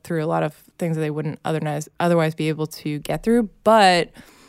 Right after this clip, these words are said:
the reality is, I think that some of us just don't have access to therapy for various reasons, or it's, it just is, like, financially not very feasible, whatever. I think we underestimate in this culture the value of just talking to each other and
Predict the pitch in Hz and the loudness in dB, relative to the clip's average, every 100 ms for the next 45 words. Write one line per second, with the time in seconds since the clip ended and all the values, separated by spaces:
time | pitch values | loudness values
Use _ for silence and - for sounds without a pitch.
0 | _ _ _ 202 190 208 196 220 254 277 | _ _ _ 0 4 4 6 6 6 4
1 | 247 208 180 170 175 165 165 - 170 165 | 4 4 2 2 0 0 -2 0 0 2
2 | 160 - 165 160 147 151 160 160 - 160 | -2 -4 -8 -4 -4 -2 -4 -4 -6 -4
3 | - 160 - 165 165 156 160 156 - 156 | -4 -6 -6 -6 -4 -4 -6 -8 -6 -4
4 | 156 160 _ _ _ _ - 151 156 156 | -6 -8 _ _ _ _ -2 0 0 -2
5 | - 165 165 160 156 156 151 - - - | -2 -2 0 0 -2 -2 -4 -8 -14 -6
6 | 165 165 165 160 - 160 - 170 160 156 | -2 0 0 -2 -4 -6 -6 -8 -6 -8
7 | - 147 - 135 - _ _ _ _ - | -6 -8 -6 -8 -8 _ _ _ _ -20
8 | - 175 160 160 - 160 156 156 156 151 | -4 -2 0 -2 -2 -2 -2 -4 -2 -4
9 | 147 165 151 160 156 151 151 151 151 - | -4 -6 -6 -6 -4 -2 -2 -2 -8 -14
10 | - - _ _ 190 - 240 233 233 226 | -20 -20 _ _ 0 4 4 6 4 0
11 | - _ _ _ _ _ _ _ - 170 | -18 _ _ _ _ _ _ _ -10 -2
12 | 180 185 185 185 - 170 165 165 165 160 | 2 2 4 2 0 0 4 2 0 -2
13 | 160 156 160 160 - 160 160 160 151 147 | -2 -2 -4 -6 -2 -4 -2 -6 -4 -2
14 | 151 160 160 - 151 160 160 - - - | 0 0 -2 -4 -6 -4 -6 -8 -14 -2
15 | 160 156 185 180 196 190 185 170 | -2 0 0 2 2 2 0 0